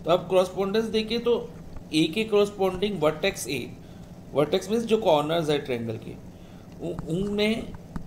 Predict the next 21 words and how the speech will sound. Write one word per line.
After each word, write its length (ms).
ए 240
के 120
corresponding 680
कौन 260
सी 200
vertex 460
है? 100
Q। 220
फिर 100
उसके 200
बाद 160
हमने 460
स्टेप 380
वाइज 160
जब 160
हमने 200
ये 100
triangle 360
draw 240
किया 260
था, 160